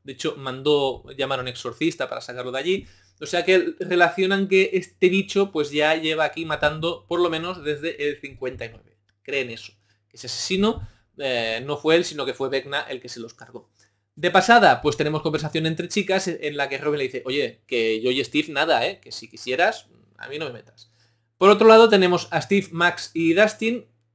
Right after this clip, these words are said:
yendo a la psicóloga, yendo al colegio. Max entra en la psicóloga porque ella, leches, va a verla, los otros dos la esperan fuera, y empieza a preguntar un poquito, ¿vale?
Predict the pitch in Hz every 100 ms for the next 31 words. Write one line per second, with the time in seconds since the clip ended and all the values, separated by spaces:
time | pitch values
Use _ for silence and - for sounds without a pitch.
0 | _ _ _ _ _ 180 170 165 175 143
1 | 147 185 151 120 120 131 127 127 143 151
2 | 143 104 - _ _ 151 175 196 - -
3 | _ _ _ 135 127 127 123 151 180 185
4 | 214 190 123 113 - _ - 135 113 -
5 | - 147 143 - 113 143 139 139 156 170
6 | 185 151 131 123 127 131 127 143 147 151
7 | 180 202 - _ _ 208 214 180 170 196
8 | 160 156 147 143 147 151 131 123 117 -
9 | 135 185 233